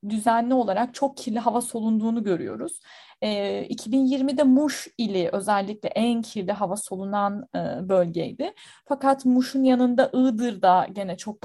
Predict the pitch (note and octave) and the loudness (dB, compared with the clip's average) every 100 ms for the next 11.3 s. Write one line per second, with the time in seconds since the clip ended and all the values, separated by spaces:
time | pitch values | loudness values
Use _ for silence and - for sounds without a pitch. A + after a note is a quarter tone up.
0 | - F3+ D3 A3 - A3 G#3+ A3 F#3+ F#3+ | -8 -4 -4 -6 -6 -2 0 0 -2 -4
1 | G3+ G3+ G3+ A3+ G#3+ F3+ A3+ G4 - - | -8 -8 -8 -8 -6 -2 0 0 -4 -20
2 | - - - A#3 C4+ C#4 C#4+ C4 A#3+ C4 | -20 -18 -4 4 6 6 2 -4 -6 -6
3 | C#4+ D4 C#4+ C#4+ A#3 A#3 A#3 B3 A#3+ B3+ | -4 2 4 4 0 -4 0 2 4 2
4 | C4+ C#4+ C4+ G3+ G3 E3+ D#3 - - - | 2 4 4 2 -2 -6 -6 -10 -10 -6
5 | F3 F#3+ G#3+ - G#3+ A3+ A#3 G#3+ A3+ A#3 | -2 -2 -4 -8 -6 -6 -4 2 4 4
6 | G3 F3 F3 - C4 - - - _ - | 2 0 -4 -4 -2 -4 -6 -20 _ -2
7 | C#4+ C#4 C#4+ D4+ - C#4 C#4+ - A#3+ A#3+ | 2 4 2 -6 0 4 6 6 2 2
8 | C4+ C4 B3 B3 C4 G#3+ A3 G#3 F#3+ G3+ | 0 -2 -4 -2 -2 -2 -2 0 0 0
9 | A#3 E4 D4 C4 B3+ - A#3+ A3+ D#4 - | -2 -2 0 0 -2 -4 -2 -2 -4 4
10 | A#3+ B3 A3 - B3+ E4 - _ - G#3 | 4 4 -4 -2 0 0 -6 _ -6 -2
11 | G#3 G#3 | 0 -2